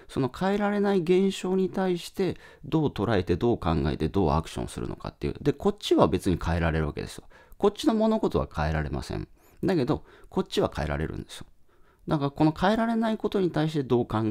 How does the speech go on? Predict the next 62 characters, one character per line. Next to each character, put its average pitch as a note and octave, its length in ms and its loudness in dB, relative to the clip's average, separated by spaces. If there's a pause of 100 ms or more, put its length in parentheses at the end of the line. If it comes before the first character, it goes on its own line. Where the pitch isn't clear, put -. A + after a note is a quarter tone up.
え F2 60 4
て、 F2 100 2
ど F#2 140 0
う G2 60 0
捉 - 260 0
え - 40 -2
て、 - 140 0
ど G2+ 160 4
う F2+ 60 4
い D#2 80 2
う A#1 60 -2
意 E2+ 100 2
味 F2 100 4
付 - 200 -10
け C#2 60 0
を C2+ 60 0
し - 100 -8
て、 D2 80 -8
ど D#2 240 -2
う - 120 -6
ア D2+ 120 -2
ク - 80 -14
シ - 80 -10
ョ B1 60 -4
ン - 20 -6
す - 120 -12
る - 80 -6
の - 80 -10
か。 - 140 -20 (340)
結 - 160 -2
局 C3+ 180 0
そ B2+ 280 2
れ C#3 60 4
を B2+ 120 2
す - 140 -4
る B2+ 100 0
と - 220 0 (100)
未 E2+ 180 0
来 A#1+ 100 -4
は - 140 -6
変 - 80 -6
わ B1+ 60 -2
る - 40 -6
っ - 20 -12
て - 80 -10
こ - 80 -8
と - 60 -16
で - 60 -14
す - 60 -6
ね。 D#3+ 100 -6 (200)
こ F2+ 100 -2
っ - 20 0
ち - 80 -4
は - 100 -4
変 C#2 100 -4
え - 40 -2
ら C#2 60 0
れ - 60 -4
な - 100 -8
く - 60 -12
て - 60 -14
も。 - 80 -6